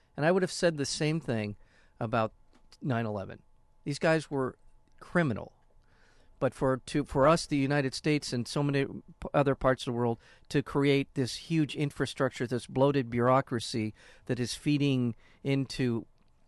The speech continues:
this idea of fear and terrorizing people by, just by the virtue of their existence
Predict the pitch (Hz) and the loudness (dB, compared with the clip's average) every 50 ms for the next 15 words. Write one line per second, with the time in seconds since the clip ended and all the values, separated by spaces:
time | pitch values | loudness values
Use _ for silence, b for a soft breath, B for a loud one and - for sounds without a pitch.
0 | _ _ - 139 131 113 - - - 127 135 127 117 131 135 127 123 123 - 117 | _ _ -4 -2 -2 -2 0 2 2 4 4 2 2 0 2 2 2 2 0 -2
1 | 110 - - - - 147 135 135 135 131 127 123 85 120 110 113 113 - - 139 | -2 -4 -6 0 2 2 4 4 4 2 2 0 0 0 -2 -2 -2 0 2 2
2 | 135 135 127 127 117 117 113 - 127 110 - 131 - 127 113 104 117 117 120 123 | 4 4 4 4 2 2 0 -2 -6 -6 -6 -4 -4 -4 -2 2 2 2 2 2
3 | 120 - 143 - - 135 120 113 110 117 127 123 - - 123 113 104 - 123 113 | 0 -4 -4 -2 0 0 0 0 0 -2 -2 -4 -2 -4 -4 -4 -2 0 0 0
4 | 110 107 110 113 113 127 143 - - - 113 101 98 - - - | 0 0 -2 -2 -2 -2 -2 -2 -4 -6 -6 -6 -6 -6 -10 -14